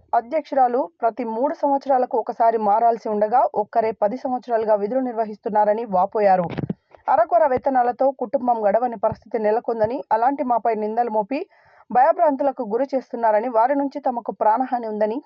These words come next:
తక్షణమే ఎస్సీ, ఎస్టీ అట్రాసిటీ కేసు నమోదు చేయాలని కోరారు. తమపై అసత్య ఆరోపణలు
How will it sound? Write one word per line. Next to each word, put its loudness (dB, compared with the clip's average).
తక్షణమే -4
ఎస్సీ, -12
ఎస్టీ -8
అట్రాసిటీ 0
కేసు 0
నమోదు -2
చేయాలని 2
కోరారు. 2
తమపై 4
అసత్య 0
ఆరోపణలు 0